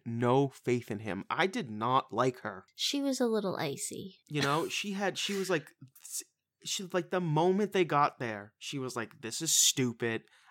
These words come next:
Speaker 1: I don't wanna be here. You fucking lied to me. Like, fuck you.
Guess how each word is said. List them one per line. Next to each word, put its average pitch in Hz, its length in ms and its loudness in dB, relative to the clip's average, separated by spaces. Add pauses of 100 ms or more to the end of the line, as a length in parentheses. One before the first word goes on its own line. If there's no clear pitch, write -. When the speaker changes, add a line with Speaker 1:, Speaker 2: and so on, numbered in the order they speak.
(120)
Speaker 1:
I 95 60 -6
don't 101 200 -4
wanna 160 180 4
be 131 300 -4
here. 120 560 -2 (240)
You 101 100 -16
fucking 113 560 -4
lied 135 360 4
to 127 60 0
me. 117 540 -2 (340)
Like, - 200 -14
fuck - 420 -2
you. 117 760 0